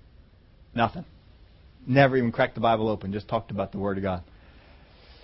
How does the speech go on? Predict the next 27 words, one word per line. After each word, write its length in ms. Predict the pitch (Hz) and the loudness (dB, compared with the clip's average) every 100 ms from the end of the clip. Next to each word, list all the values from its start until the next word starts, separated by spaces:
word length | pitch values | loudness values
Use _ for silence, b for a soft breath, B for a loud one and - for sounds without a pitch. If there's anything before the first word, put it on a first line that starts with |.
| b - | b -14
And 100 | 104 | -2
so 140 | 123 | 2
I 100 | 113 | 4
finally 240 | 139 131 123 | 4 2 4
went 160 | 120 | 4
over 140 | 117 117 | 2 2
to, 260 | 113 113 120 - | 0 -2 -6 -8
to 60 | 113 | -2
my 120 | 110 | 2
wife 220 | 113 113 | 4 2
and 80 | 104 | 0
says, 180 | 113 101 | -4 0
uh, 100 | 107 | -2
"You 160 | 107 135 | 0 0
getting 180 | 147 135 | 0 0
anything 200 | 139 135 | 0 2
out 160 | 139 | 2
of 100 | 143 | 0
this?" 80 | - - - - - | -4 -20 -20 -20 -20
And 140 | 131 117 | -16 -8
she 120 | 123 | -6
says, 200 | 113 110 | -4 0
"No." 260 | 123 127 117 | 2 0 -2
Says, 120 | 113 | -2
"All 120 | 120 | 0
right, 120 | 120 | 0
we'll, 140 | 113 | 0